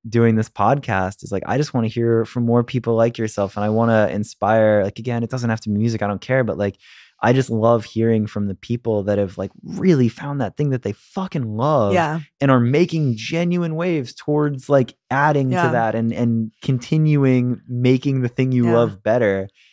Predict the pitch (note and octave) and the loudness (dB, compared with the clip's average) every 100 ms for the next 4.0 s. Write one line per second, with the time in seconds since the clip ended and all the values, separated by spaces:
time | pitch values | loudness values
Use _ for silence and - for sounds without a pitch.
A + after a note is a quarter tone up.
0 | _ - A#2+ G#2+ A2+ A#2 D3 D#3 G2 - | _ -6 -2 0 -2 0 2 2 0 -4
1 | A2+ A2 A#2+ D3 D3 D3 D#3+ E3+ A#2 G#2+ | -2 0 0 -2 0 0 2 2 2 -2
2 | _ _ - A#2+ - G#2+ A2+ A#2+ A2+ - | _ _ 0 0 2 0 0 0 -4 -4
3 | G#2 - G2+ - A2+ A2 G#2 G#2 F2 | -10 -6 -6 2 2 2 2 2 2